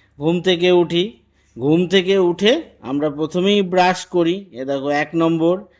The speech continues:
এইভাবে সিরিয়াল ওয়াইজ নাম্বারগুলো দিতে হবে। এ দেখো, একে ব্রাশ করি, এ এক নম্বরে ব্রাশ করলাম, ব্রাশ করে আমরা মুখ ধুয়ে নিই,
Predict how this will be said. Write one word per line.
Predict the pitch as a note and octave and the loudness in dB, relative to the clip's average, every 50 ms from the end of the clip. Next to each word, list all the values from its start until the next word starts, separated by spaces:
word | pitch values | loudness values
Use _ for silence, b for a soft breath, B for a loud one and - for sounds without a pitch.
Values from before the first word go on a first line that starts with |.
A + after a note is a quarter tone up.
| b b b | b b b
এইভাবে | D3 D#3 D#3 E3 E3 D#3+ F3 G#3 B3+ D#4+ | -6 -4 -2 -2 0 0 0 0 0 -2
সিরিয়াল | - - G3 F3 E3+ F3+ F3+ F3 F3+ | -4 -4 -4 0 0 2 2 2 2
ওয়াইজ | F3+ F3+ F#3+ F3+ - F#3+ | 2 2 0 -2 -2 -2
নাম্বারগুলো | F3 E3+ E3 E3+ E3+ F3 E3+ E3 D#3 E3+ F3 E3+ | -2 0 0 0 2 2 2 2 2 2 2 2
দিতে | D3 C#3 B2 - C3+ | 0 -2 -6 -6 -6
হবে। | B2+ A#2+ A#2 A2+ A2 | -6 -4 -4 -6 -6
এ | A#2+ | -6
দেখো, | B2+ A#2+ A#2 B2+ | -8 -8 -6 -6
একে | B2+ C3 C3 - D#3 E3 D#3+ | -6 -6 -6 -6 -4 -4 -4
ব্রাশ | C#3+ C#3 D#3 D#3+ D#3+ D#3 D#3 - | -4 -2 -2 -2 -2 -2 -4 -6
করি, | - E3 E3 D#3 D#3 D#3+ F#3+ - _ _ _ _ _ _ _ _ _ _ _ | -6 -4 -2 -2 -2 -4 -6 -10 _ _ _ _ _ _ _ _ _ _ _
এ | - D3+ | -4 -2
এক | D#3+ D#3+ D#3+ D#3+ E3 E3+ | -2 0 -2 -2 -2 0
নম্বরে | E3+ E3+ E3+ E3+ F3 E3+ E3 | 0 2 4 4 4 4 4
ব্রাশ | D#3 D3+ D#3 D3+ D#3 D#3 - - | 4 2 0 0 0 -2 -4 -8
করলাম, | - D#3+ E3 D#3+ D#3 D#3 D3+ D3+ D3+ E3+ - _ _ _ _ _ _ _ _ _ _ _ C3 | -4 -2 0 2 2 2 0 0 -2 -6 -10 _ _ _ _ _ _ _ _ _ _ _ -4
ব্রাশ | C#3+ D3+ D#3+ D#3+ - - | -2 -2 -2 -2 -6 -6
করে | - F3+ F3+ G#3 | -4 -2 0 0
আমরা | G#3+ G3 F3+ F3+ F3+ | 0 0 2 0 2
মুখ | F#3 F#3 G3 G3+ G3 | 2 2 2 2 0
ধুয়ে | F3+ E3+ G3+ G3 G3 F#3+ | 0 2 4 4 4 4
নিই, | F3+ F3+ F3+ G#3 A#3 - | 2 0 -2 -4 -8 -14